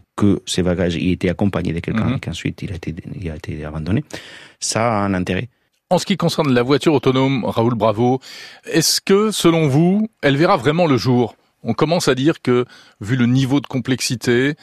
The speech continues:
Speaker 2: euh, notamment, euh, dans les villes, en termes de, de circulation, et cetera,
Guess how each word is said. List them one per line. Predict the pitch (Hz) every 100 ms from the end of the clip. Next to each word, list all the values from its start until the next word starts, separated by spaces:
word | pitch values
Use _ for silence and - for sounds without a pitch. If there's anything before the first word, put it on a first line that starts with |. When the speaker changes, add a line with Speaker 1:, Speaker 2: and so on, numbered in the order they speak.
| - - - -
Speaker 2:
euh, | 104 101 101 104
notamment, | 120 160 - 139 135 123 123 123
euh, | 104 101 95 _ _ -
dans | 98
les | 117
villes, | 113 185 165 104
en | 104
termes | 107 110 101
de, | 95
de | 95
circulation, | - - - 120 107 131 117
et |
cetera, | 113 104 104 127